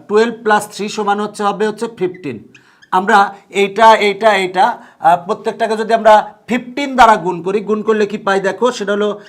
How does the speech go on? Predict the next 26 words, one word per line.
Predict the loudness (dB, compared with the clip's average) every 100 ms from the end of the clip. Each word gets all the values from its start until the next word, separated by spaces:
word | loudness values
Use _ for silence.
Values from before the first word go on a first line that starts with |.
| _
আহ, | -6 -6 0
এক্স | 0 0 -6
ভাগ | -4 0 2 0 -4 -2
ওয়ান | 6 6 6 0 -8 -16 _ _ _
equal | -8 0 0
to | 0 0 -2 -2 -2
ওয়াই | 0 2 2
ভাগ, | 0 0 2 2 2 -2 _ _
দেখো | -6 -2 -2
যদি | -2
আমরা | 0 0 0 -4
ফিফটিন | -8 -6 -8 0
দ্বারা | 4 4 4 0
গুণ | -4 -4
করি | -4 -4
তাহলে | -4 -2
হবে | -2 -4
হচ্ছে | -6 -6
ফাইভ, | -6 -2 0 0 -4 -10 _ _ _
আহ, | -4 -4 -4
equal | -4 0 0
to | 0 -4 -2
ওয়ান | -2 0 -2 -4
ভাগ | -4 0 2 0 -4 -10 -6
ওয়ান। | -6 -6 -14 _ _ _ _ _ _ -8
আমরা | -2 4 4